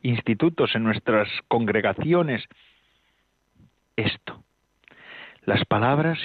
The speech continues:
y los gestos de Jesús. Cada uno de los carismas hace un subrayado particular,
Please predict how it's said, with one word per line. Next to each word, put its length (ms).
y 80
los 200
gestos 360
de 80
Jesús. 420
Cada 360
uno 340
de 80
los 160
carismas 460
hace 200
un 160
subrayado 640
particular, 880